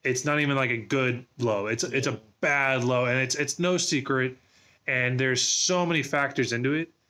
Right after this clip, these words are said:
Speaker 1: And the, uh, Idaho, Idaho as a state has put a lot of money into trying to improve that go-on rate.
Speaker 2: Mm-hmm.
Speaker 1: Um, I think it's in the past ten years, they're upwards of a hundred million dollars,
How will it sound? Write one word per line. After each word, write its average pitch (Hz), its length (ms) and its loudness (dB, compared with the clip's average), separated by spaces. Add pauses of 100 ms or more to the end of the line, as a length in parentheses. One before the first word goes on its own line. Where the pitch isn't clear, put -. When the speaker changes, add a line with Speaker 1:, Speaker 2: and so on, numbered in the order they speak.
(400)
Speaker 1:
And 120 540 0 (180)
the, 123 500 0 (340)
uh, 123 300 0
Idaho, 143 460 2 (420)
Idaho 151 300 2
as 135 100 0
a 123 40 -2
state 120 440 -2 (480)
has 123 180 0
put 127 400 -2 (360)
a 120 80 -2
lot 127 720 0
of 127 120 0
money 123 480 -2 (500)
into 120 140 -6
trying 139 180 0
to 123 60 0
improve 120 680 -2 (160)
that 120 260 -4
go-on 117 280 0
rate. 101 240 -8 (180)
Speaker 2:
Mm-hmm. 110 260 2
Speaker 1:
Um, 123 140 -8
I 123 80 0
think 131 200 0
it's 127 180 -8
in 117 240 -2
the 113 80 -4
past - 400 -4
ten 139 180 -2
years, 131 460 -2 (640)
they're 120 520 0
upwards 127 560 -2
of 113 360 0 (440)
a 131 40 -10
hundred 131 240 -2
million 139 280 0
dollars, 151 460 -2